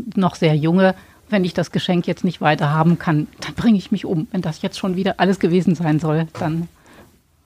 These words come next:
ne, haben sie ja beide, beide haben sie ja Phasen, wo sie sagen, nee, so kann es nicht, ich entleibe lieber, als dass ich das jetzt weiter erleben muss,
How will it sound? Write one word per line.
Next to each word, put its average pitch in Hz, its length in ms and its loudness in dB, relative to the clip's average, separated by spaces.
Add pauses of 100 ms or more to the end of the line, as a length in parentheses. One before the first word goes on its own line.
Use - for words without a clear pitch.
(1200)
ne, 220 220 2
haben 190 160 2
sie 175 100 2
ja 160 100 4
beide, 165 360 4
beide 170 400 4
haben 170 220 0
sie 165 100 -2
ja 160 100 0 (120)
Phasen, 165 520 0
wo 180 60 -6
sie 156 120 0
sagen, 147 400 0
nee, 160 200 -4 (180)
so 185 140 -2
kann 170 180 0
es 151 120 -2
nicht, - 240 -4
ich - 320 -8
entleibe 170 380 4
lieber, 165 180 0
als 160 180 -4
dass - 160 -6
ich - 80 -20
das - 180 -4
jetzt 160 140 -10
weiter 156 240 4
erleben 147 340 0
muss, 139 240 -2